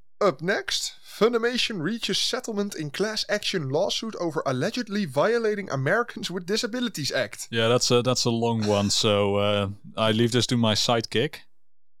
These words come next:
Speaker 1: Your sidekick? My ass.
Speaker 2: I have seized control of this podcast.
Speaker 1: <laughs> You are the nerdy glass type. Go read nerdy glassy things.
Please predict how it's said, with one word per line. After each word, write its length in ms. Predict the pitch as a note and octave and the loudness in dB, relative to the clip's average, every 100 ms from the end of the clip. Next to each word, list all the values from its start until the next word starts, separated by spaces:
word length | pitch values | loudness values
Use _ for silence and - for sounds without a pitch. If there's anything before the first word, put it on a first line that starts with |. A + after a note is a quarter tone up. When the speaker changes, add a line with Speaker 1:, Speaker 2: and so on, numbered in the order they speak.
| - | -14
Speaker 1:
Your 300 | C#3+ F3 A#3+ | -10 -8 -6
sidekick? 680 | C#4 B2+ D#2+ - A2 B2 F3+ | -4 -4 -4 -6 -8 -8 -8
My 280 | F3+ - | -8 -6
ass. 300 | A#2 A#3 D4 | -2 -2 0
Speaker 2:
I 220 | C3 C#3+ D3+ | 2 4 4
have 200 | C3+ C#3 | 2 0
seized 480 | - - B2 A#2+ - | -2 -2 -4 -6 -6
control 380 | A2 - A2+ | -6 -4 -6
of 100 | G#2 | -8
this 140 | - - | -12 -14
podcast. 640 | - A2 - - G#2 E3 | -12 -12 -12 -14 -8 -8
Speaker 1:
<laughs> 40 | F3+ | -6
You 260 | D3 A#3+ | -2 -2
are 180 | B3 A3+ | 2 2
the 80 | G3 | 2
nerdy 340 | F#3 G3 G#3+ F#3+ | 2 2 2 0
glass 360 | F#3+ F#3+ A#3 | 0 2 0
type. 340 | - C3 A#2+ B2 | 0 -2 -2 -4
Go 200 | F3 F#3+ | -4 -2
read 760 | F#3 E3+ C#3+ D3 D3 F3+ G#3+ | -6 -12 -8 -6 -2 -2 -2
nerdy 340 | - E3 G3 F3+ | -2 2 2 0
glassy 420 | E3 F3 F#3 D3+ | -2 0 -2 -6
things. 560 | C3 - B2 - - | -6 -6 -6 -4 -2